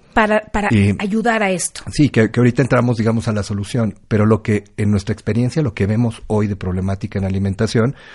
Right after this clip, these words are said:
Speaker 2: hubo un cambio en el tema de anorexia y bulimia, disminuyó el tema de anorexia y bulimia, pero aumentó muchísimo el tema de vigorexia y ortorexia. Vigorexia como esta obsesión por cuidar mi cuerpo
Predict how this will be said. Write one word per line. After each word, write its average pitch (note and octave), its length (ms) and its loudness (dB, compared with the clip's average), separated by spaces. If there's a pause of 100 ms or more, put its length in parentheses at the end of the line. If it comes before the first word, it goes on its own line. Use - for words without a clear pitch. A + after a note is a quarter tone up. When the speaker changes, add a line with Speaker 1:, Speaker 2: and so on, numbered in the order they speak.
(160)
Speaker 2:
hubo C3+ 200 2
un D#3+ 80 2
cambio A#2+ 300 0
en A2 60 0
el G2+ 100 -4
tema G#2 260 -2
de G2 80 -2
anorexia F#2 460 -4
y - 20 -2
bulimia, F2+ 460 -4 (420)
disminuyó G2 600 0
el A#2 80 -4
tema G2 180 -4
de G2 40 -2
anorexia F2 340 -6
y - 40 -6
bulimia, F2+ 460 -4
pero G#2 160 0
aumentó G#2+ 360 0
muchísimo A2 460 0
el G2 60 -8
tema F#2 220 -4
de F2+ 60 -6
vigorexia F2 520 -4
y F2 80 -6
ortorexia. D#2+ 580 -8 (580)
Vigorexia A2+ 580 2
como G#2+ 220 -2
esta A2+ 360 -4
obsesión A2+ 880 -4 (140)
por G2 220 -4
cuidar G#2 380 -2
mi A2+ 140 0
cuerpo G2+ 560 -4